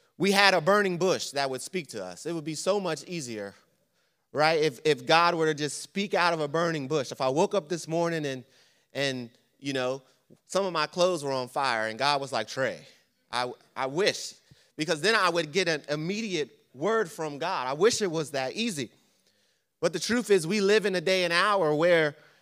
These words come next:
there's so much information overload.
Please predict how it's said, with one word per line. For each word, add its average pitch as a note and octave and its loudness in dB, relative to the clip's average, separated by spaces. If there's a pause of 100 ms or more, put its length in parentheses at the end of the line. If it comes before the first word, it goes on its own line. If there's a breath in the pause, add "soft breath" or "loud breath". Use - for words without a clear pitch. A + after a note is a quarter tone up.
(480 soft breath)
there's F#3+ 6
so A#3 6
much A3 2
information F#3 -2
overload. B2+ -2